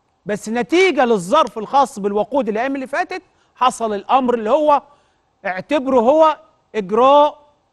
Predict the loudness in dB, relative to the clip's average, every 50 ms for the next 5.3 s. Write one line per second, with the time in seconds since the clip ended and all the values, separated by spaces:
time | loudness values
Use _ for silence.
0 | _ _ _ _ _ _ _ _ _ -6 -6 -6 -6 -8 -16 _ -8 -6 -6 -6
1 | -8 -8 -6 -2 0 0 0 0 0 -2 -4 -6 -4 -4 -4 -4 -6 -10 _ _
2 | _ _ _ _ _ _ _ _ _ _ _ _ _ _ _ _ _ _ _ _
3 | _ _ _ _ _ _ _ _ _ _ _ _ _ _ _ _ _ _ _ _
4 | _ _ _ _ _ _ _ -8 -8 -4 -2 0 0 0 0 0 -2 0 0 0
5 | 0 0 -2 -2 -6